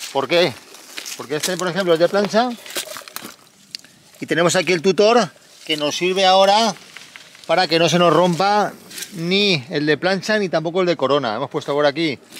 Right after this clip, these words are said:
una manguera de goteo que perfectamente venden en el mercado unas cintas, cintas de, de lona de camión, que van también muy bien. Pero veis,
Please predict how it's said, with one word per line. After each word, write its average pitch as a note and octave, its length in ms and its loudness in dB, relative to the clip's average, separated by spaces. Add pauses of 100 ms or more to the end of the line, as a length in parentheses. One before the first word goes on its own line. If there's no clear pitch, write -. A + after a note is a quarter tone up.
(160)
una C#3+ 120 -2
manguera C#3+ 320 2
de D3 80 2
goteo D#3 520 2 (260)
que B2+ 120 -2
perfectamente D3 960 -2
venden C#3 280 -2
en C#3 80 -2
el C#3 60 -2
mercado C#3 380 0
unas C3 260 0
cintas, F3+ 680 -2 (840)
cintas D3 380 -2
de, C#3+ 420 4
de C#3 140 2
lona C#3+ 300 2
de C3+ 80 2
camión, D3+ 420 0 (800)
que B2 100 -2
van C#3+ 200 2
también D#3+ 300 -2
muy C#3 180 -2
bien. F2+ 260 -8 (1400)
Pero C3+ 200 -8
veis, E3 400 -8